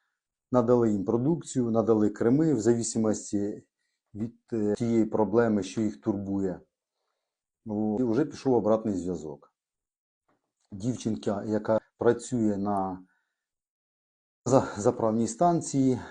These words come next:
їй відправляє оцей крем, еластик, який знімає втому ніг,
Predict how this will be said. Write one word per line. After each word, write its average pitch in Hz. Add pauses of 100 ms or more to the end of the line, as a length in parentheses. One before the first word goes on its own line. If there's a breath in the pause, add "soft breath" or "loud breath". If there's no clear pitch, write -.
(100)
їй 110
відправляє 104
оцей 104
крем, 139
еластик, 123
який 104
знімає 98
втому 107
ніг, 147